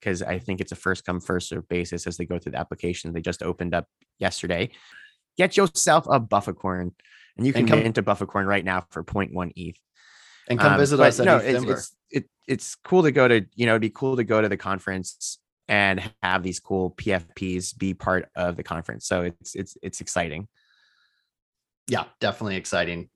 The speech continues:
Speaker 2: Uh, you got, you got yourself a zombie Bufficorn too.
Speaker 1: I know. I don't know how I ended up with a zombie one, but I don't know if they're even rare or not. We have to check the rarity and stuff, but
Speaker 2: Right.
Speaker 1: I'm stoked on it.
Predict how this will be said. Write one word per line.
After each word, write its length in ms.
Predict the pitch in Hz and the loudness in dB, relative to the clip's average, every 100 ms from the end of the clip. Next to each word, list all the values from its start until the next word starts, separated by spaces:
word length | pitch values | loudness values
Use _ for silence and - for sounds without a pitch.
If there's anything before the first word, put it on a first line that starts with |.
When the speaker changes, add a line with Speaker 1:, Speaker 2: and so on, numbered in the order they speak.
| - | -2
Speaker 2:
Uh, 260 | 87 87 | 0 0
you 240 | 87 _ 107 | -2 _ -2
got, 180 | - - | -2 -4
you 120 | 104 | -4
got 160 | 117 - | -2 -2
yourself 340 | 95 90 - | -2 -4 -4
a 40 | 82 | -6
zombie 400 | 87 85 120 - | -4 -2 -2 -4
Bufficorn 580 | - - - - - - | -8 -10 -12 -16 -16 -8
too. 360 | 104 - - - _ _ _ _ _ _ _ _ _ _ _ _ | -4 -4 -8 -18 _ _ _ _ _ _ _ _ _ _ _ _
Speaker 1:
I 60 | 117 | 2
know. 240 | 120 87 90 _ _ - | 4 4 -2 _ _ -4
I 140 | 110 | 0
don't 120 | 110 | 2
know 100 | 107 | 2
how 160 | 104 107 | 2 4
I 140 | 101 | 2
ended 160 | 98 101 | 2 0
up 80 | 90 | -2
with 80 | 95 | -4
a 80 | |
zombie 260 | 90 92 92 | -4 -4 -4
one, 180 | 90 87 | -4 -4
but 240 | 87 - - _ - | -6 -8 -14 _ -2
I 60 | 113 | 2
don't 100 | 147 | 4
know 80 | |
if 80 | 147 | 4
they're 80 | 131 | 4
even 200 | 123 110 | 2 4
rare 160 | 110 110 | 4 4
or 40 | |
not. 160 | 104 101 | 4 2
We 60 | |
have 100 | 110 | -2
to 60 | 104 | -2
check 260 | - 98 | -4 -2
the 80 | 92 | -2
rarity 340 | 92 92 90 87 | 0 0 0 -4
and 120 | 87 | -6
stuff, 260 | - 85 - | -6 -6 -4
but 180 | 82 | 0
Speaker 2:
Right. 260 | 123 104 101 - 110 _ _ _ - - - - | 2 2 0 -6 -20 _ _ _ -20 -18 -18 -4
Speaker 1:
I'm 180 | - 120 | 0 0
stoked 560 | - - _ 95 92 90 | -2 -10 _ 0 2 0
on 100 | 87 | 0
it. 160 | 90 | -2